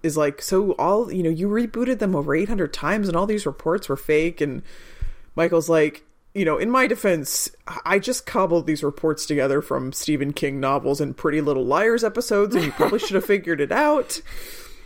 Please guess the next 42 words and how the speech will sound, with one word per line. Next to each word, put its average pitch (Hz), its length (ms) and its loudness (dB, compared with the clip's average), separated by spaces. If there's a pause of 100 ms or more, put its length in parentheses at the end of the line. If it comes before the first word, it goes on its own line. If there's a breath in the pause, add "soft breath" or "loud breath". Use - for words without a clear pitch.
(240 loud breath)
And 170 180 0
Sean 247 240 0
asks 226 380 -2
why 160 240 0
he 160 120 0
did 175 200 0
it, 147 180 2
and 151 280 -4 (240)
Michael 165 320 0
says, 156 240 0
you 156 80 -4
know, 147 60 0
he, 151 140 -2 (140)
he 147 200 -4
didn't - 340 -2 (180)
plan 226 360 2
to 180 80 -2
do 127 220 0
it. 185 280 0 (360 soft breath)
He 170 100 -10
says 165 200 0
he 170 60 0
was 165 120 0
just 196 160 -6
trying 165 200 0
to 156 80 0
prove 170 360 0
that 156 120 2
humans 165 320 -4
could 160 100 -4
be 151 100 2
made 143 160 0
to 135 80 -4
torture - 380 -2
each 185 160 -2
other, 147 220 2
but 147 160 -2
instead 135 500 -2
they 143 100 -2
helped 220 260 -2
each 156 180 -4
other. 131 360 -2